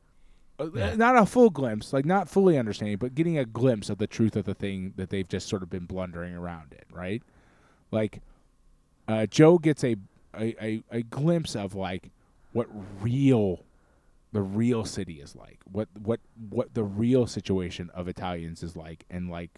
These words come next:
Speaker 1: just has to get the hell out of Dodge, like, is not prepared for that. And the chaplains get, especially the,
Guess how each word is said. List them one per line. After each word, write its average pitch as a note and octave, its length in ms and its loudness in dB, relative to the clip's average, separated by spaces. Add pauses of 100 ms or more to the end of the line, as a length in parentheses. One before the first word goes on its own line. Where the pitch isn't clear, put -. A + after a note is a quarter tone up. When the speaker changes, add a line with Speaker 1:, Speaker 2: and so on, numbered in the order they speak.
(180)
Speaker 1:
just - 200 -10 (120)
has F2 200 -8
to - 60 -20
get - 140 -14
the F2 60 -14
hell F2 140 -8
out C#2+ 140 -16
of - 80 -20
Dodge, - 320 -20
like, E2+ 180 -16
is F#2 80 -16
not G2 220 -12
prepared C#2+ 340 -16
for - 100 -18
that. - 220 -20 (1500)
And C3 340 0 (400)
the C3 120 2
chaplains D#3+ 680 2
get, B2 320 -2
especially D#3+ 440 2
the, G#2 160 -2